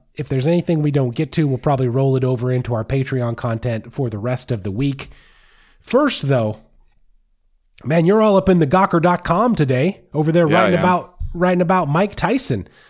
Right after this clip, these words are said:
Speaker 2: Yep.
Speaker 1: Uh, t-, tell the kids at home all about it.
Speaker 2: Well, you didn't think Mike Tyson was gonna haul off and punch somebody on an airplane, and I wouldn't have something to say about it.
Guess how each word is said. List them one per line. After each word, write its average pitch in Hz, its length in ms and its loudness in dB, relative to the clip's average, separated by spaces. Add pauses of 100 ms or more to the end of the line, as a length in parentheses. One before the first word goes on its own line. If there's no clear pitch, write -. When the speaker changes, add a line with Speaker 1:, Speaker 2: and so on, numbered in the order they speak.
(140)
Speaker 2:
Yep. - 160 -4
Speaker 1:
Uh, 139 440 0 (100)
t-, - 140 -14
tell 190 240 0
the 190 80 0
kids 190 260 0
at 156 80 -2
home 202 260 2
all 165 140 4
about 233 300 0
it. 98 140 -6 (1000)
Speaker 2:
Well, 110 480 2 (480)
you 180 260 -2
didn't 131 280 2
think 113 440 -2
Mike 110 300 -2
Tyson 95 540 -2 (120)
was 101 220 -4
gonna 92 300 -4
haul 101 260 -2
off 92 240 -4
and 87 180 -8
punch 101 200 -2
somebody 92 500 -4
on 90 160 -10
an 92 80 -8
airplane, 95 600 -4 (480)
and 87 400 -4
I 87 100 -2
wouldn't 92 240 -2
have 87 140 -6
something - 220 -8
to - 60 -14
say 92 200 -2
about 69 280 -10
it. - 140 -20